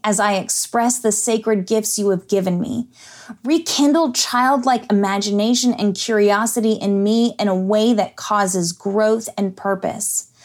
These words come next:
Let the light of the Father radiate from everything I do and touch,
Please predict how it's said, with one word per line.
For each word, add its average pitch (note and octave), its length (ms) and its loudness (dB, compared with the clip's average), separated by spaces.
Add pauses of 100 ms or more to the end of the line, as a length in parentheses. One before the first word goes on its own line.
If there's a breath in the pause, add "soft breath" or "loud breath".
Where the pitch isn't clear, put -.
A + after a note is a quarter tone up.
(340 loud breath)
Let A#3+ 340 0
the A3+ 100 2
light A3 420 2
of G3+ 160 -2
the G3+ 80 -4
Father A3+ 580 2
radiate A#3+ 720 2
from G3+ 240 -4
everything A3 480 0
I F3+ 160 2
do B3 560 2
and F#3 220 0
touch, - 560 -2